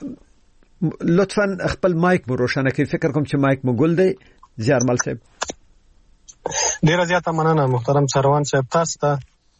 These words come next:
Speaker 2: د دې بحث ګډونوالو ته او ټولو درنو اوریدونکو ته سلامونه او مینه او درنښت.
Speaker 1: سلامت اوسئ.
Speaker 2: اه، مننه ډیره زیاته. اه، زه به ووایم چې لکه څنګه چې تاسو هم پوهیږئ، اوریدونکي هم پوهیږي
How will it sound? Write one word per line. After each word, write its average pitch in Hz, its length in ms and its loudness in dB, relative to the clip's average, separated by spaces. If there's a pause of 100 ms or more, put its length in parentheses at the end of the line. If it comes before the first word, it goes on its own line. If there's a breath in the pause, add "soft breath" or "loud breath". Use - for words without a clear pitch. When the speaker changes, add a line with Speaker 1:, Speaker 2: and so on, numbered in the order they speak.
Speaker 2:
د 127 40 6 (200)
دې 127 220 2
بحث 131 280 -2 (180)
ګډونوالو 123 580 2
ته 147 160 -2
او 135 420 2
ټولو 175 360 -2
درنو 120 300 0
اوریدونکو 120 520 2
ته 123 120 -2
سلامونه 117 600 2
او 110 60 0
مینه 110 220 2
او 104 80 -2
درنښت. 120 440 0 (200)
Speaker 1:
سلامت 101 500 -4
اوسئ. - 260 -16
Speaker 2:
اه، 147 1080 0
مننه 143 420 2
ډیره 143 180 2
زیاته. 175 400 0
اه، 170 480 2 (260)
زه 185 100 2
به 208 120 -4
ووایم 208 400 0
چې 214 180 0 (340)
لکه 156 180 0
څنګه 170 260 2
چې - 140 -2
تاسو 190 260 -2
هم 180 60 -4
پوهیږئ، 151 540 2
اوریدونکي 139 520 2
هم 160 60 2
پوهیږي 117 500 0